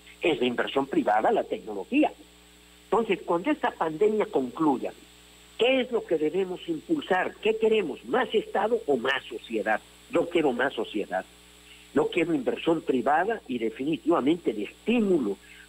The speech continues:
para que pueda generarse empleo, para que podamos ser un país viable en lo económico. Eso fue lo que dijo inclusive el presidente de México cuando fue a reunirse con Donald Trump,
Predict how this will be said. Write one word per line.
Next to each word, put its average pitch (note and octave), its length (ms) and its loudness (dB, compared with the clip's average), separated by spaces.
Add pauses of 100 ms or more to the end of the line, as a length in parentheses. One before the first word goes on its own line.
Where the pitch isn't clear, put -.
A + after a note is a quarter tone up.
(100)
para A#2 260 2
que F3 280 0
pueda C#3+ 520 -2
generarse A2 640 -4
empleo, G#2 560 -2 (640)
para C3 380 0
que A#2 120 -4
podamos C3 640 -6
ser - 220 0
un C#3+ 160 0
país A2+ 440 2
viable C3 420 0
en G#2+ 140 -4
lo G2+ 120 -2
económico. B2 720 -2
Eso D3+ 500 2
fue C#3+ 140 2
lo A#3+ 160 4
que A#2+ 100 -2
dijo C4 260 -2
inclusive B3+ 640 0 (320)
el - 120 -4
presidente A#2 680 0
de A3+ 140 4
México F3+ 500 0
cuando A2+ 300 0
fue C3 160 0
a C3 40 0
reunirse B2 520 0
con G#2 220 -10
Donald C3+ 280 -2
Trump, D4+ 300 2